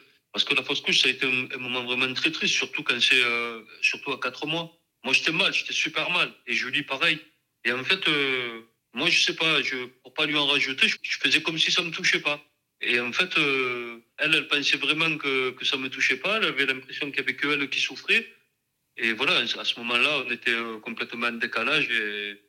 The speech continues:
et voilà, et c'est, c'est à ce moment-là que, qu'on a failli, euh, atteindre le point de non-retour, en fait. Et voilà, et de, d'avoir franchi le pas de la psychologue, ben,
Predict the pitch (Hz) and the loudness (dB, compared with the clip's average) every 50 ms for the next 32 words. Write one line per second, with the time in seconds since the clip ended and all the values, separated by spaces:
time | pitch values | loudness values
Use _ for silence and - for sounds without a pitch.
0 | _ - 101 98 120 147 156 131 117 104 - - 107 104 - - 123 117 - - | _ -14 -8 -4 0 2 2 2 2 2 2 0 0 0 0 0 0 0 -2 -2
1 | 127 120 120 131 156 160 156 - 139 123 117 117 113 113 110 107 - 120 113 113 | 0 0 2 2 2 2 0 -2 -2 -2 0 0 -2 -4 -6 -8 -10 -8 -8 -8
2 | 110 - 120 120 117 113 117 117 113 110 110 110 110 110 110 - _ _ - 110 | -4 -2 0 0 0 0 0 -2 -4 -6 -8 -10 -12 -14 -18 -20 _ _ -20 -6
3 | - - 117 113 113 113 113 107 - - 120 117 120 117 117 117 - 131 120 - | -4 -2 0 0 0 -2 -4 -6 -6 -6 -4 -2 -2 -2 -4 -4 -4 -6 -6 -6
4 | 180 156 123 107 107 - 120 117 - - _ _ _ _ 110 104 98 120 139 156 | -6 -6 -6 -8 -8 -10 -12 -14 -14 -18 _ _ _ _ -8 -6 -2 0 0 2
5 | 143 135 - 120 117 110 110 107 - 117 113 - - - 139 135 131 - 139 139 | 2 0 0 -2 -2 -4 -4 -6 -6 -6 -6 -4 -2 0 2 4 4 4 2 2
6 | 135 135 - 135 131 131 127 123 127 - - - - 131 127 147 170 165 - - | 0 -2 -4 -2 -2 -2 -2 0 0 0 0 0 -2 -2 -2 -2 -2 -4 -4 -4
7 | 120 110 110 110 107 107 110 110 | -2 0 0 0 -2 -2 -4 -6